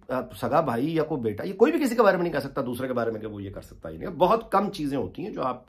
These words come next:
किसी के बारे में कह सकते हैं, लेकिन, अ, एक फौजी की बुनियादी तरबियत और जिस तरह से जनरल आसिम मुनीर का throughout a career जितना कम से कम मैं उसको जांच पाया हूं, देख पाया हूं, जो कुछ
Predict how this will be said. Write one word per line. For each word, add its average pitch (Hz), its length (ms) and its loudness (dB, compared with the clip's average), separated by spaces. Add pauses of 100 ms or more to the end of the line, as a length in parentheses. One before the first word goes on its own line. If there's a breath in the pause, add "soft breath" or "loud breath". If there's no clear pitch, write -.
(120)
किसी 113 200 -10
के - 60 -10
बारे 101 180 -8
में 90 120 -12
कह 90 100 -12
सकते - 320 -20
हैं, - 80 -20 (1160 soft breath)
लेकिन, 202 440 6
अ, 196 280 8
एक 175 300 0
फौजी 151 420 2
की 190 120 -6
बुनियादी 147 360 2
तरबियत 147 460 -2
और 151 360 2
जिस 143 200 -6
तरह 147 180 -2
से 147 160 -4
जनरल 131 260 -2
आसिम 127 260 -4
मुनीर 123 340 -4
का 131 40 -2
throughout 123 760 -6
a - 160 -8
career 160 320 6
जितना 123 320 -2
कम 117 140 -4
से - 120 -12
कम 107 140 -4
मैं 101 180 -2
उसको 95 480 -10 (140)
जांच 101 280 -6
पाया 95 240 -6
हूं, 92 220 -8
देख 95 260 -10
पाया 90 160 -8
हूं, 92 160 -8
जो 117 120 -4
कुछ 117 320 -10